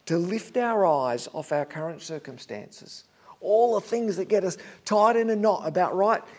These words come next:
you know, right now and today and this week, to lift our eyes off that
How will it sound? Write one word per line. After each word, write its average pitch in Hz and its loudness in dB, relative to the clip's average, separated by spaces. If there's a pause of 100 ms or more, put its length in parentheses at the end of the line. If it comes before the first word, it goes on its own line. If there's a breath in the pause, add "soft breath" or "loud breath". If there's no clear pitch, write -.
you 214 -6
know, 196 -2
right 214 0
now 202 -2
and 175 -6
today 185 -2
and 196 -6
this 180 -8
week, 151 -12 (240 loud breath)
to 185 2
lift 214 0
our 208 6
eyes 196 6
off 196 0
that 120 -6